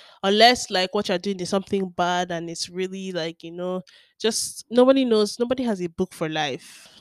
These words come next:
That's the honest truth. Nobody knows what's going to happen. We're just living. It feels like it's the first time you're living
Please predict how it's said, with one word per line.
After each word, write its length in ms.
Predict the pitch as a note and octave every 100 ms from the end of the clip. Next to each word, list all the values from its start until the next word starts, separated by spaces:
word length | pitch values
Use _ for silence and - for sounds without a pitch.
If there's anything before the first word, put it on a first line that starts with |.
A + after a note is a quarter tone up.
| -
That's 220 | E3+ E3
the 240 | - D#3+ -
honest 360 | D#3+ D#3 -
truth. 140 | - D#3+
Nobody 300 | F3+ F3 F3
knows 200 | F3 E3
what's 160 | E3+ D#3+
going 200 | F3+ E3+
to 100 | D#3+
happen. 600 | - G3+ - G#3 G#3 G#3 - - - -
We're 140 | F3 E3+
just 260 | F#3 F3+
living. 240 | F#3+ F3+ F3
It 80 |
feels 200 | - F#3 F3
like 140 | -
it's 80 | F3
the 80 | E3+
first 260 | - F#3
time 220 | - F3 E3
you're 140 | D#3
living 640 | E3+ F#3+ F#3 F#3+ F#3 F#3